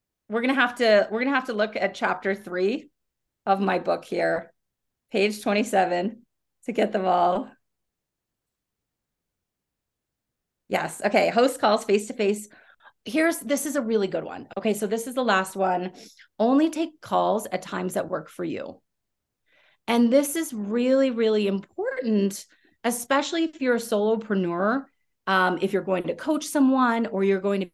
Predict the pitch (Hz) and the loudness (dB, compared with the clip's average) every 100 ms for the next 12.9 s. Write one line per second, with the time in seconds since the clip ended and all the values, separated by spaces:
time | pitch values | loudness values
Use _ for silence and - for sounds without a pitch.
0 | 170 180 180 170 175 180 175 160 185 190 | -10 -10 -6 -2 0 0 -2 -6 -6 -2
1 | 247 359 - - - _ _ _ _ - | 0 -2 -6 -16 -20 _ _ _ _ -4
2 | 240 233 254 302 320 285 - 220 - 262 | -2 0 0 2 2 0 -2 -4 2 4
3 | 294 311 330 - 247 233 233 - 220 208 | 6 4 2 -2 0 0 0 -2 -2 0
4 | 208 196 160 175 175 185 269 339 370 - | 0 -2 -4 -4 -2 -2 -2 -4 -8 -6
5 | 214 214 190 - - 190 214 214 240 220 | -2 -2 -2 -6 -2 0 0 -2 -4 -2
6 | - 180 190 233 - 196 190 185 180 180 | -4 -4 -4 -6 -4 -2 -2 -2 -4 -4
7 | 220 262 262 277 320 320 320 320 320 311 | -2 -2 -2 -4 -4 -6 -4 -6 -6 -8
8 | 339 370 - _ _ _ - 254 226 202 | -10 -10 -16 _ _ _ -6 -4 -2 0
9 | 214 233 - 247 240 220 190 - - - | 0 0 -4 -2 0 0 -4 -8 -10 -10
10 | - - _ _ _ _ _ _ _ - | -12 -16 _ _ _ _ _ _ _ -2
11 | 226 254 247 302 349 381 294 247 233 220 | 2 2 2 0 2 2 2 2 -2 -4
12 | 214 339 440 226 160 - - - - | -4 -4 -2 -2 -4 -8 -12 -18 -20